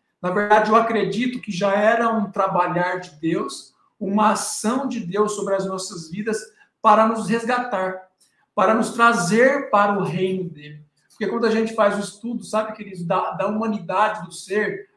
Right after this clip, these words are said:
ou seja, fazemos o estudo do ser humano, nós entendemos que o ser humano ele não tem capacidade própria de arrependimento. Ou seja, não é ele que encontra Deus. Na verdade, é Deus o en-, que o encontra.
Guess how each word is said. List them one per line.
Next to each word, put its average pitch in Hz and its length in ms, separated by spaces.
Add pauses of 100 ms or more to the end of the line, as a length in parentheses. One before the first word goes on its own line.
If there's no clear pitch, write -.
ou 170 60
seja, 180 460
fazemos 196 340
o 190 40
estudo - 200
do - 80
ser 208 240
humano, 185 560 (340)
nós 175 140
entendemos 208 420
que - 60
o 220 40
ser 208 200
humano 208 320
ele 220 180
não 220 280
tem 247 240
capacidade 202 800
própria 196 460
de 175 160
arrependimento. 170 1000 (560)
Ou 175 100
seja, 185 420
não 214 240
é 226 140
ele 240 260
que - 160
encontra 196 640
Deus. 147 500 (100)
Na 147 100
verdade, 170 480
é 190 80
Deus 185 640
o 185 80
en-, 185 200 (160)
que 185 160
o 208 100
encontra. 185 720